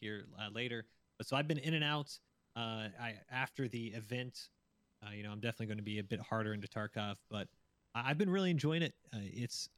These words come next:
I, I started picking it back up, a, uh, maybe a month or so before the wipe actually started, just to get my feet wet. I was honestly, I, dude, I didn't think we were gonna have a wipe for,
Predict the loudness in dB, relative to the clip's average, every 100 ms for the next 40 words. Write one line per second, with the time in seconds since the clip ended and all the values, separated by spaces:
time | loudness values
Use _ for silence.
0 | _ 0 2 0 -2 2 4 4 2 0
1 | 0 0 2 2 2 0 0 -4 _ -10
2 | -8 -6 -8 -6 -4 -4 -2 0 0 0
3 | 0 2 2 2 0 -6 -2 0 2 4
4 | 2 0 -2 0 -2 -4 -4 -4 -2 0
5 | 2 2 -2 _ _ -6 -4 0 0 0
6 | -2 0 2 4 2 2 -4 -4 -10 -2
7 | 2 4 4 2 0 0 -2 -2 0 0
8 | 2 0 0 0 0 -2 -2 -4 -4 -4
9 | -4